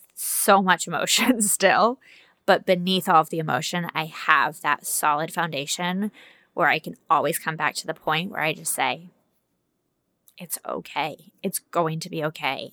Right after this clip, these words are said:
And even when it's not okay, it's okay." I, I always am so hesitant to say things like this here on the podcast because I don't want to f-, make it seem like I just think life's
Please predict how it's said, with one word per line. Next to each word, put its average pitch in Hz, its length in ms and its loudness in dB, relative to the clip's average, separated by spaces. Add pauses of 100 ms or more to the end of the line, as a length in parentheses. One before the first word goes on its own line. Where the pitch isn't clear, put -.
And 165 320 -14
even 180 320 -6
when 180 140 -4
it's - 200 -8
not 143 220 -2
okay, 190 520 -2
it's - 220 -10
okay." - 420 -8 (1400)
I, 190 460 4 (380)
I 202 200 0
always 208 300 6
am 220 80 -2
so 190 240 2
hesitant 180 540 -4
to 202 120 -8
say 143 220 -2
things 175 240 -6
like 170 160 0
this 170 160 -6
here 160 140 -4
on 165 80 -6
the 175 80 -8
podcast 196 520 -2
because 180 260 -10
I 160 120 -6
don't 160 500 -2
want 160 420 -6
to - 200 -8
f-, - 240 -14 (260)
make 180 300 -4
it 180 100 -6
seem 170 320 -2
like 156 240 -4
I 151 100 -8
just 151 260 -8
think 160 260 -8
life's - 380 -4